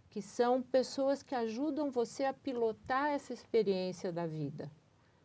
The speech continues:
Mas é nessa experiência que a gente conduz turbulências, mas aprende a se recuperar,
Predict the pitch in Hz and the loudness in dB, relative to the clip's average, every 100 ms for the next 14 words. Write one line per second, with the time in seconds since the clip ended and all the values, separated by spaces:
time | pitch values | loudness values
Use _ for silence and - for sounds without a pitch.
0 | _ - 170 175 185 185 202 220 220 220 | _ -6 -2 0 0 2 2 0 -2 -10
1 | - 202 190 190 214 220 233 214 196 185 | 0 2 4 2 2 0 -4 -4 -4 -4
2 | 190 190 190 185 180 240 247 - 220 180 | -6 -6 -6 -4 -4 -4 -6 -6 -6 -2
3 | 190 185 202 226 247 - 247 214 208 214 | 0 0 2 0 -2 -2 -4 -2 -4 -2
4 | 226 - - - - _ 208 - 220 226 | -2 -4 -14 -20 -20 _ -8 -4 2 4
5 | 240 233 233 - 214 220 - 202 208 180 | 4 2 -2 -4 -2 -2 -4 -4 -2 0
6 | 175 185 | 2 0